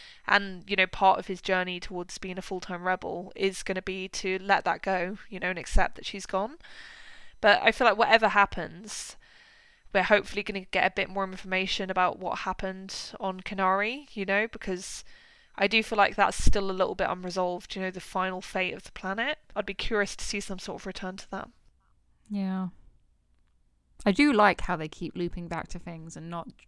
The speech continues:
Speaker 2: not dropping characters. Like, everyone clearly matters to the overall story.
Speaker 1: Exactly. I feel like it's all so carefully and deliberately written,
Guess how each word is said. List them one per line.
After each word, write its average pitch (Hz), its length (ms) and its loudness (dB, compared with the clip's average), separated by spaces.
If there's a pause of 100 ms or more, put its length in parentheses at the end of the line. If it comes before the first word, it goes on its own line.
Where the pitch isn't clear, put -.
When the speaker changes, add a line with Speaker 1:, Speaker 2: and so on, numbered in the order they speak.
(140)
Speaker 2:
not 196 300 -4
dropping 175 520 -2
characters. 156 760 -10
Like, 165 160 -8
everyone 185 460 -6
clearly 165 480 -8 (200)
matters 170 600 -8
to 156 100 -10
the 160 140 -6
overall 156 320 -6
story. 156 560 -6
Speaker 1:
Exactly. 202 720 0
I 214 120 8
feel 240 160 -2
like 233 220 4
it's 220 160 -6
all 214 460 -2
so 214 600 0
carefully 190 560 2
and 185 100 -8
deliberately 190 440 -4
written, 233 440 -2